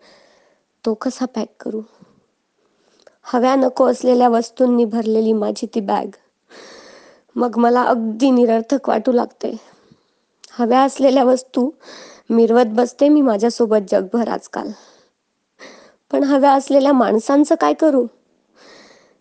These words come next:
ती मात्र सोडावीच लागतात दरवेळी, जिथल्या तिथं.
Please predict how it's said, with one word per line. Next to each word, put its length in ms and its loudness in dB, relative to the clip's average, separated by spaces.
ती 100 4
मात्र 400 2
सोडावीच 520 -2
लागतात 380 -6
दरवेळी, 640 2
जिथल्या 500 -2
तिथं. 400 -8